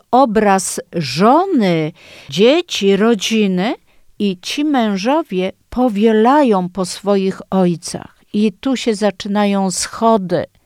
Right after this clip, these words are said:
Tym bardziej, że teście wywierają w presję. No, dla mnie to był szok, jak, y, młoda małżonka, która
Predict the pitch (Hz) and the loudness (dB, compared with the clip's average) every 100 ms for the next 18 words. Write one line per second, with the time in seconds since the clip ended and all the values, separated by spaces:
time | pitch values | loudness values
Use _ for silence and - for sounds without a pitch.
0 | - - - - - 240 226 220 220 208 | -20 -20 -20 -20 -4 0 2 2 2 2
1 | 190 240 285 247 - 220 208 - _ _ | -2 -4 -2 -2 0 0 0 -4 _ _
2 | - 269 226 - - - 226 269 - _ | 0 2 2 0 -6 -4 -4 -4 -10 _
3 | _ 175 220 202 220 214 262 269 220 180 | _ 0 2 4 2 4 2 2 0 -2
4 | - - 269 403 440 - - 175 131 - | -6 -2 2 2 2 -2 -4 -6 -10 -12
5 | _ _ - - - 202 208 214 208 - | _ _ -20 -20 -10 -2 4 6 4 2
6 | 196 202 220 233 285 320 - 269 214 226 | -2 2 2 2 2 -2 0 0 2 2
7 | 214 - - 170 160 254 - - - - | 0 -4 -2 0 0 -2 -12 -20 -20 -20
8 | - 202 233 214 - 233 208 202 190 226 | -6 2 4 2 0 -2 0 2 4 4
9 | 254 220 233 208 202 196 190 214 196 185 | 4 4 2 2 2 2 0 0 0 0
10 | 180 233 233 - - 220 208 | -2 -2 -2 -4 -4 0 2